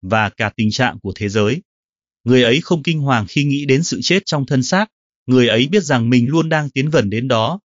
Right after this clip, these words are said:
nhưng cũng biết rằng sau sự chết còn có điều gì đó để hy vọng.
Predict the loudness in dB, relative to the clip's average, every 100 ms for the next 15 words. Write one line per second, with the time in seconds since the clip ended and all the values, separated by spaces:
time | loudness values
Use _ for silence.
0 | _ _ -2 2 2 0 0 0 2 0
1 | 0 0 0 -2 -4 -2 -2 -4 -4 0
2 | 2 0 2 2 2 2 2 2 0 -2
3 | -2 -2 -2 -2